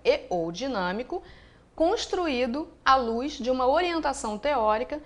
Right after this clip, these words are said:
que subsidia a compreensão da situação avaliada, gerando uma ou mais indicações terapêuticas e encaminhamentos." Então,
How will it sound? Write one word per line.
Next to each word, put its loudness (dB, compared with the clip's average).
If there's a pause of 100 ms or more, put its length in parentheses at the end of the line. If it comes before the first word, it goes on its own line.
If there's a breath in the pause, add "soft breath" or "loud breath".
(160 soft breath)
que -12
subsidia -2
a 0
compreensão -2
da 4
situação 0
avaliada, 6 (320 soft breath)
gerando 4
uma 6
ou 8
mais 8
indicações 2
terapêuticas 8 (100)
e 4
encaminhamentos." 2 (560 loud breath)
Então, 6